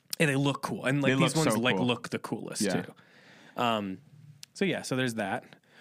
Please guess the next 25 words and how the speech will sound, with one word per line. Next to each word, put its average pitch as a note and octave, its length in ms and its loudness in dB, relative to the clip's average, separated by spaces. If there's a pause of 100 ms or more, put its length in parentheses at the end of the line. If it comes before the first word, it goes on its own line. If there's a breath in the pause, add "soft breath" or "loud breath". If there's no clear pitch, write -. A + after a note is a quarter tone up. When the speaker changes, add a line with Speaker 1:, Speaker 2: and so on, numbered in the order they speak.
(120 loud breath)
Speaker 1:
What F3+ 100 4
about G3+ 260 0
this F#3+ 140 0
whole, D#3+ 260 0
uh, B2+ 160 0
Coachella B2+ 560 -2
thing? G2+ 180 -6
Did G2+ 120 -6
you A#2 80 0
look A#2+ 180 -4
about, C3+ 160 -10
did C3 80 -6
you C3+ 120 0
watch, - 260 -2 (160)
<laughs> - 140 -20
or C#3+ 100 2
not F3 200 4
Coachella, G#2+ 440 0
uh, A#2 80 0
sorry, G#2 320 0
uh, - 80 -2
uh, G#2+ 600 0
Burning B2 320 0
Man? F#2+ 180 -8 (680 soft breath)
Speaker 2:
No. G#2 360 0